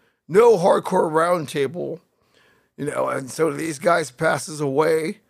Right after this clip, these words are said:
you know, from whatever, we don't necessarily say, "Oh, yes, we have C T E," but with somebody in N F L, we can't, you know, there's this quick rush to say, "Yes, we can find, you know, evidence of C T E,"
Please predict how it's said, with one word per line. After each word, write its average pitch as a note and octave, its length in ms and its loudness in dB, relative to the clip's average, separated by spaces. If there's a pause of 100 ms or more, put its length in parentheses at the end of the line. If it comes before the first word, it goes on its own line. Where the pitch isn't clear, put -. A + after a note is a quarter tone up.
(460)
you C#3 140 -4
know, B2+ 420 -6 (120)
from D3 280 -4
whatever, F#3 600 4
we D3+ 320 -6
don't E3+ 200 2
necessarily D#3+ 600 -2
say, C#3 320 -8
"Oh, - 160 -8
yes, C3 340 -10
we C3+ 100 -10
have B2 140 -10
C C#3+ 220 -8
T G3 200 -10
E," F3 340 -10
but A#2 180 -10 (420)
with - 80 -14
somebody D3+ 300 -2
in D3+ 100 2
N E3+ 80 6
F C3 200 -2
L, G#3+ 440 6 (260)
we E3+ 200 0
can't, G3+ 380 -2 (220)
you E3+ 120 2
know, F3 120 6
there's E3+ 320 0 (240)
this D#3+ 160 -8
quick A3+ 380 0
rush A3 460 -2
to G#3 100 -8
say, D3 180 -10
"Yes, D3 480 -4 (220)
we C#3 100 -10
can E3 140 -12
find, D#3+ 640 -4
you G#3 80 -6
know, A2 320 -12 (1000)
evidence D#3 320 -4
of C3+ 120 -8
C E3 180 -10
T E3+ 180 -10
E," D#3+ 420 -10